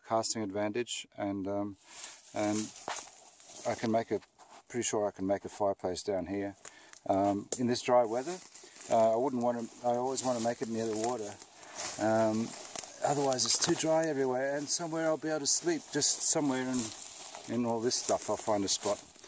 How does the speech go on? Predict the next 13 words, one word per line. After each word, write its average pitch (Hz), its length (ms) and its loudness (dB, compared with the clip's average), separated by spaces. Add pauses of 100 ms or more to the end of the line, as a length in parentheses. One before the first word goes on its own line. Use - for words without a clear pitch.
(280)
Perfect. - 460 -4 (1400)
Okay, 107 300 -6
still 131 400 -2
the, 110 340 -6
the 110 100 -8
same 110 300 -6
day. 101 340 -6 (140)
It's - 160 -14
now, 101 320 -6
um, 92 320 -10 (1400)
uh, 95 240 -16 (340)
quarter 120 220 -12 (120)
past 87 380 -12